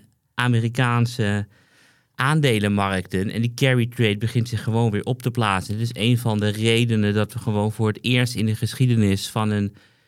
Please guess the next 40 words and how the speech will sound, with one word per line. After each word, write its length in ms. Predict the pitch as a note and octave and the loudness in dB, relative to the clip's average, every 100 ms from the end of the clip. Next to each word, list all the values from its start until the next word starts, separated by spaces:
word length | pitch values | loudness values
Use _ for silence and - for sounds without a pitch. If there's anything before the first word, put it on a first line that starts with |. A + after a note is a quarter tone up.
| _ _ - | _ _ -4
extreme 520 | A#2 - B2+ B2 A#2 | -4 0 2 4 2
paniek 440 | A#2 A2+ B2+ A#2+ | 4 6 6 4
van 220 | - A2+ | -2 0
een 100 | G#2+ | 0
fix 540 | G2+ C#3 B2 - - - | 0 0 -2 -4 -14 -12
van 180 | - G#2+ | -6 -4
zesenzestig 1040 | - G2 - C#3 B2+ G#2 - C#3 - G2 G#2 | -2 -2 2 2 2 0 2 0 0 -2 0
naar 320 | G2+ G2 G2 - | 0 0 -2 -4
veertien 600 | F#2+ B2 D3+ D3 A#2+ G2 | 0 2 2 2 2 2
zijn 240 | G2+ F#2 | 0 0
gegaan. 320 | G2+ F#2+ F2+ | -2 -4 -2
Want 140 | F2+ F2+ | -2 -2
de 80 | |
vorige 400 | A#2+ C3+ B2 A#2 | -2 2 2 2
keer, 360 | A#2 C#3+ A#2 F2+ - - - - | 0 2 2 0 -8 -20 -20 -2
toen 200 | B2 A#2 | 2 4
we 60 | A2 | 4
in 100 | A2 | 0
tweeduizend 720 | A#2 A#2+ A2+ G2 G#2 A2 - | 2 4 4 2 2 0 0
acht 360 | B2 B2 - - | -2 -2 -6 -4
dat 160 | A2 | 0
niveau 480 | A2+ G#2+ A2 G2 F#2+ - | 4 4 4 2 0 -4
bereikten, 760 | G#2 G2+ A2+ A#2 A#2+ F#2+ G2 A#2+ - _ _ | 0 0 2 0 -2 -4 -6 -6 -14 _ _
hadden 260 | - G#2+ G2+ | -4 0 0
we 120 | G#2 - | 0 0
anderhalf 580 | C3 C3+ A#2 A2 G#2 | 4 4 4 4 0
jaar 200 | G#2+ G2+ | 0 0
nodig 440 | G#2 A2 A#2 G2 G2 | 2 2 2 0 -2
om 140 | A2 | -2
onder 260 | G2 A2 G2 | 0 0 -2
de 100 | F#2 | -6
twintig 460 | - B2 B2+ C3+ | -4 2 4 4
te 120 | B2+ B2 | 0 -2
komen. 460 | C#3 C3+ D3 G3 | 0 0 0 0
Nu 120 | B2 | 0
waren 320 | G#2+ G#2 G2 G2 | 2 2 0 0
we 60 | |
binnen 280 | F#2+ G#2 G2+ | 0 2 2
een 120 | G2+ | 2
week, 360 | G2+ A2+ G2 - | 4 2 2 -4